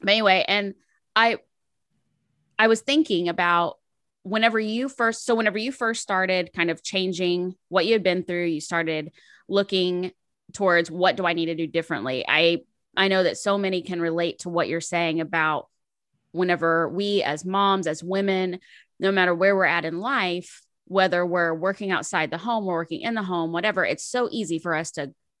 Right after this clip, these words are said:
grasp whatever is available to us because we get so caught up in the day-to-day things that are going on. So what was it that you, like, was there a moment or was it, like, multiple moments all combined in one to kind of help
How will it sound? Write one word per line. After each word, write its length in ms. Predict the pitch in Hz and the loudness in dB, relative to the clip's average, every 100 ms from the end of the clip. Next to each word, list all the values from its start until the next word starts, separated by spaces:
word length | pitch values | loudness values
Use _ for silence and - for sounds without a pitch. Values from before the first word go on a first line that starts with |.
| 160 | -16
grasp 560 | 190 180 170 190 208 - _ | -4 -2 0 -2 -6 -16 _
whatever 440 | 170 180 175 180 | 0 2 2 0
is 320 | - 165 165 | 0 0 -2
available 500 | - 151 180 180 160 160 | -4 -2 0 2 0 -4
to 140 | 143 | -4
us 180 | 135 156 | -4 -6
because 300 | 175 165 160 | -10 -8 -6
we 100 | 156 | -4
get 140 | 160 | -6
so 180 | - 208 | -2 -4
caught 220 | 202 196 | 0 0
up 120 | 185 180 | 0 -2
in 180 | 160 165 _ _ - | -6 -6 _ _ -4
the 80 | 196 | 2
day-to-day 500 | 202 214 202 196 190 | 4 4 4 2 2
things 380 | 208 247 139 - | -4 -4 -6 -2
that 100 | 180 | -2
are 60 | |
going 320 | 165 175 160 - | 0 0 0 -2
on. 380 | 240 190 62 - _ _ - - _ | -4 -6 -10 -18 _ _ -20 -20 _
So 280 | - 247 226 | -2 4 6
what 360 | 196 202 262 233 | 4 2 0 2
was 280 | 233 220 220 | 0 0 0
it 240 | 196 160 | -2 0
that 240 | 175 160 | -2 -2
you, 580 | 175 180 196 202 196 196 - _ _ _ _ 180 | -4 -4 -2 0 0 -2 -8 _ _ _ _ -4
like, 200 | 180 - | -4 0
was 160 | 202 | 0
there 200 | 196 208 | 4 6
a 60 | 185 | 6
moment 560 | 180 190 214 269 359 - | 2 -2 0 2 0 2
or 140 | 220 | 0
was 240 | 196 196 196 | 0 -2 -4
it, 100 | - | -8
like, 340 | - 170 170 - _ _ | -4 -2 -2 -8 _ _
multiple 680 | 196 196 202 202 202 - 180 | -4 2 2 2 -2 0 0
moments 460 | 180 175 175 170 - | 2 0 2 -2 0
all 160 | 180 180 | 0 0
combined 360 | 180 170 170 | -2 0 0
in 200 | 165 170 | -2 -4
one 260 | 180 175 165 | -2 -2 -2
to 100 | 175 | -8
kind 180 | 180 175 | -6 -4
of 60 | 165 | 0
help 260 | 180 - | -2 -2